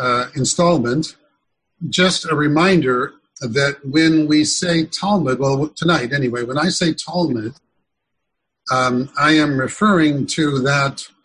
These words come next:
body of literature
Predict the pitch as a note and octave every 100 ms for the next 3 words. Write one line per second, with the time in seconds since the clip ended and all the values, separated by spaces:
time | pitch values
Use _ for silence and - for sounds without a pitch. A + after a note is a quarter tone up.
0 | _ _ - G#2 D3 D#3+ D3+ D3+ D3+ C3
1 | B2+ - B2 D#3 F#3 D#3 C3+ - - B2+
2 | A#2 C3 C3